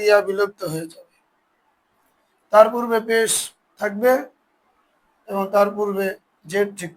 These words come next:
থাকবে। ইফালান, ইফালুন, ইফালিন, এখান থেকে আমরা ওয়াকে বিলুপ্ত করে দিয়েছি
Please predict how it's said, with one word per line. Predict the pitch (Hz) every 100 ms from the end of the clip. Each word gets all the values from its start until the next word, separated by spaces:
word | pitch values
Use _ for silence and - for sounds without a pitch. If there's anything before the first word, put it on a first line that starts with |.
| -
থাকবে। | 196 _ _ _ _ _ _ _ _ _ _ _ _ _ _ _ _ _ _ _ _ _ _ _ _ _ _ _ _ _ _ _ _ _ _ _ _
ইফালান, | 214 190 214 220 233 240 240 - _ _ 202
ইফালুন, | 175 208 226 233 247 247 _ _ _ -
ইফালিন, | 233 196 196 208 202 151 165 _ _ _ _ _ _ _ -
এখান | - 220 226
থেকে | 233 240
আমরা | 240 226
ওয়াকে | 220 226 202 226
বিলুপ্ত | 220 220 - 208
করে | 202 196 185
দিয়েছি | 202 196 -